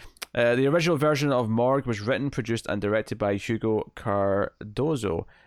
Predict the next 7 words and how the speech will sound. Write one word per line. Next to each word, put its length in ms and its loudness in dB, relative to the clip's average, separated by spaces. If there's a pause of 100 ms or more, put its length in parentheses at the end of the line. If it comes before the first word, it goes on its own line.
(120)
and 180 -2
featured 400 -4
dialogue 460 2
in 100 -2
Spanish 640 -2
and 360 -4 (260)
Guarani. 680 -4